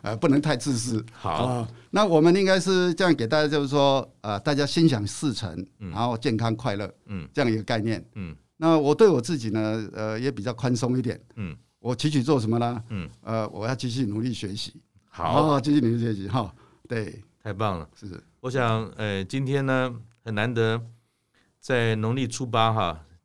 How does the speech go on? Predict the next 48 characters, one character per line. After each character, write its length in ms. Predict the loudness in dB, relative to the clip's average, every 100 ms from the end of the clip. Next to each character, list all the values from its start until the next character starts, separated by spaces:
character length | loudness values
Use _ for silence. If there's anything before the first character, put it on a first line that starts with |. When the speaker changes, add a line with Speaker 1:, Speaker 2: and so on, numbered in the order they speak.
| _
Speaker 2:
今， 520 | -6 -4 -2 -4 -6 -8
呃， 120 | -8
我 40 |
们 120 | -8 -8
说 220 | -6 -6
蔡 180 | -4 -4
老 160 | -4
师 240 | -4 -10 -8
这 140 | -4
样 260 | -2 -4 -6
丰 240 | -4 -4
富 160 | -4 -4
的 200 | -4 -4
解 220 | -6 -8
说 300 | -6 -6 -4
跟 140 | -6
说 200 | -6 -6
明， 280 | -6 -8 -12 -16 _ _ _ _ -14
我 60 |
们 140 | -10 -8
看 160 | -6
得 80 | -4
到 640 | -2 0 0 -2 -8 -16 _ _
赏 260 | -14 -10 -8
花， 340 | -2 0 -2 -6 -20 _ _ _
我 100 | -12
们 160 | -8 -8
也 120 | -8
知 160 | -10
道 160 | -6 -4
了 120 | -4
元 220 | -8 -10
宵， 380 | -10 -8 -8 -10 _ _ _ _ -10
更 160 | -8 -4
可 120 | -4
以 80 | -4
从 180 | -4
大 140 | -4 -4
台 140 | -4
北 160 | -6 -6
地 160 | -8
区 220 | -10 -8 -8
哈， 320 | -6 -8 -12 _
去 160 | -14
寻 260 | -10 -8 -8
找 180 | -8 -8
那 140 | -10
些 420 | -10 -8 -6 -6